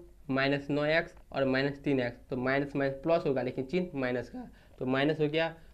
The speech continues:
नौ तीन बारह, तो बारह एक्स। अब यहाँ देखिए दोस्तों, प्लस और प्लस, तो बारह और दो को जोड़ेंगे तो प्लस तेरह। तो दोस्तों, इस तरह भी आप इसे हल कर सकते हैं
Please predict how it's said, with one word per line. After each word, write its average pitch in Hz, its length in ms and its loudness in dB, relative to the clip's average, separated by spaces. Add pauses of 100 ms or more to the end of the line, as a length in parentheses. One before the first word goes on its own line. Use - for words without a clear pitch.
नौ 131 140 0
तीन 135 260 0
बारह, 123 340 0 (280)
तो 139 80 -4
बारह 131 500 2
एक्स। 135 360 0
अब - 640 -8
यहाँ 127 140 4
देखिए 147 180 -2
दोस्तों, 156 300 0 (220)
प्लस 156 380 2 (300)
और - 80 -4
प्लस, 127 300 2 (320)
तो 127 60 -10 (140)
बारह 135 260 4
और 135 140 2
दो 139 120 2
को 139 100 -2
जोड़ेंगे 143 320 0
तो 151 220 -8
प्लस 147 380 0 (160)
तेरह। 120 340 2 (440)
तो 131 60 -8
दोस्तों, 147 320 2
इस 165 260 -4
तरह 139 180 4
भी 135 160 0
आप 123 280 0
इसे 151 240 0 (300)
हल 127 200 0
कर 120 120 -2
सकते 131 300 -4
हैं 196 220 -2